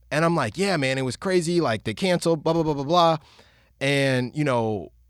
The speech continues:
I'm talking to my sister and, uh, Kayla about,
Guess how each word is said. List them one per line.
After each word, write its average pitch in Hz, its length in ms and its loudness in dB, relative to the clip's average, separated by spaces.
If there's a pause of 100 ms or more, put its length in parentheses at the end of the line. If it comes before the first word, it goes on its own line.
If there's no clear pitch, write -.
(220)
I'm 156 160 0
talking 127 440 -4 (100)
to 110 100 -6
my 143 180 2
sister 127 680 -6
and, 101 260 -2
uh, 92 220 -6
Kayla 151 360 -2
about, 101 400 -4